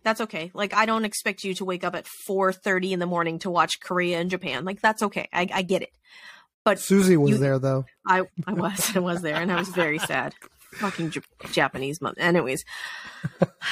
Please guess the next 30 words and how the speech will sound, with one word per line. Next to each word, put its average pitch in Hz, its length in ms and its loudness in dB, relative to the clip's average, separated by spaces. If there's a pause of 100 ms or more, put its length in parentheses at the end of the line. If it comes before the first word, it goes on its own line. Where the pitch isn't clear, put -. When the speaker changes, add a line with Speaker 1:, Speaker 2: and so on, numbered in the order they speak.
Speaker 1:
Uh, 262 640 4 (180)
anyways. 254 340 2 (1300)
But 240 220 4 (200)
watch 262 320 4
these 226 240 -2
games, 175 300 -10 (240)
okay? 208 260 -4
Watch, 226 540 0
watch 247 200 -4 (100)
the 233 160 -4
semis, 165 320 -4 (120)
because 196 340 -4
the, 214 220 -2 (380)
you 214 360 -10
wanna 247 120 0
talk 247 180 -8
about 226 280 4 (420)
electric 233 400 -2
atmosphere, 240 680 2
you 240 380 0
are 302 280 4
going 240 400 4
to 262 140 -2
feel 196 320 -2
it 220 120 -4 (180)
through 226 300 -2
the 254 100 -2
frickin' 214 720 -2 (200)
T 311 180 2
V. 339 420 4